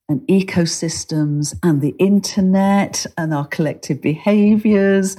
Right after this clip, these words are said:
to planetary scale, to the scale of our solar system, our galaxy, vast clusters of galaxies, and cosmologically.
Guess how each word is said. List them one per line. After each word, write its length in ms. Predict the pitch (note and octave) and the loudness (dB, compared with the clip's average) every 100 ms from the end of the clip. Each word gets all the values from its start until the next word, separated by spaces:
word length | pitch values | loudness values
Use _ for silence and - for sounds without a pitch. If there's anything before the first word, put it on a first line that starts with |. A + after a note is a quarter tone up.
| - - - _ | -16 -20 -20 _
to 100 | - | -16
planetary 640 | - - F3+ G#3 G#3 - | -14 -4 2 4 2 0
scale, 680 | F#3+ - - F#3 F3+ F3 F3 | -2 -4 -4 0 2 2 0
to 280 | F3 - D3 | -2 -6 -6
the 120 | C#3 | -6
scale 360 | C#3 - E3 D3 | -8 -6 -4 -2
of 80 | C#3 | -4
our 120 | C3+ | -4
solar 420 | - G#3 G3+ G3 | -4 0 2 2
system, 640 | F#3+ F#3+ F#3 - F3+ E3+ | -2 -6 -8 -6 -8 -8
our 120 | - B2+ | -10 -12
galaxy, 840 | - F#3+ F#3 F#3 - - F3 E3 - _ _ _ _ | -4 0 2 0 -4 -6 -6 -6 -16 _ _ _ _
vast 340 | G3+ B3 - | -2 -2 -4
clusters 520 | - - B2+ - B2+ | -8 -10 -10 -10 -10
of 100 | - | -10
galaxies, 720 | - B2+ A2 - - B2+ C3 - - _ _ _ | -10 -8 -8 -10 -8 -6 -8 -10 -20 _ _ _
and 240 | E3 E3 D#3 | -2 0 -2
cosmologically. 1160 | - D3+ - D3+ C#3+ D3+ D#3 D3+ - C3+ B2 | -4 -6 -2 -2 -2 -2 -4 -8 -8 -6 -6